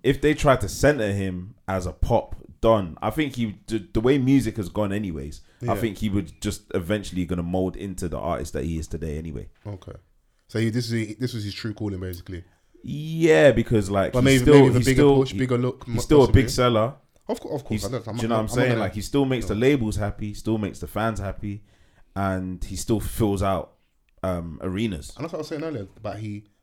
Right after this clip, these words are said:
Speaker 2: services the music industry very well.
Speaker 1: Yeah.
Speaker 2: You're gonna tick all those boxes.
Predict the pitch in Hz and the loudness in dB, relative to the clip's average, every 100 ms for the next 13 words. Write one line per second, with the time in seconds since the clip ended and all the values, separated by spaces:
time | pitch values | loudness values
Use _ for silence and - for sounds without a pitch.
0 | _ - - 127 120 110 104 104 110 113 | _ -10 -2 -2 -2 -8 -12 -8 -6 -8
1 | 107 104 98 - 104 92 98 101 98 104 | -8 -12 -12 -10 -10 -10 -6 -6 -6 -6
2 | 95 85 95 90 78 104 123 117 - 123 | -8 -6 -6 -6 -6 -6 -4 -4 -4 -6
3 | 127 117 101 110 - - 104 98 | -6 -6 -6 -10 -10 -8 -8 -8